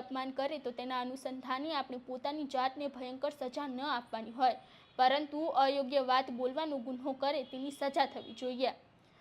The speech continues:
જે બહેનોએ આ હિંમત દર્શાવી તેને મારા ધન્યવાદ છે, પરંતુ જે કાર્યનો સંકલ્પ કર્યો હતો તેની હું ટીકા કરું છું, કારણ કે જોહરનો પ્રશ્ન આ કિસ્સામાં બિલકુલ ઉપસ્થિત થતો જ નથી.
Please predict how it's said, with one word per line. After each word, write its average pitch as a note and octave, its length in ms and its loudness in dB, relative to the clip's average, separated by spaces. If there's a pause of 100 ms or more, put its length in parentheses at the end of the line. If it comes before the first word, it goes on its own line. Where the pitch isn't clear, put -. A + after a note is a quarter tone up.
(180)
જે D4 220 12
બહેનોએ F4 560 4
આ F4 240 4
હિંમત D4+ 400 0
દર્શાવી C4+ 520 0
તેને C4 180 -4 (100)
મારા D#4 340 2
ધન્યવાદ C4 540 -2
છે, - 180 0 (400)
પરંતુ D4 360 2 (140)
જે C4+ 80 2 (120)
કાર્યનો C#4+ 380 4
સંકલ્પ C#4+ 560 -2
કર્યો C#4+ 320 0
હતો C#4+ 320 -4
તેની C#4 260 -4
હું D4 140 -4
ટીકા C#4+ 420 -2
કરું A3+ 300 -6
છું, C4 140 -6 (420)
કારણ D4 320 8
કે F4 100 0 (140)
જોહરનો D4+ 420 2 (100)
પ્રશ્ન C4+ 340 -2
આ A#3+ 200 0
કિસ્સામાં D4+ 540 -4
બિલકુલ C4+ 340 -2
ઉપસ્થિત C4 480 -6
થતો D#4 320 2
જ B3 140 -10
નથી. A#3 280 -6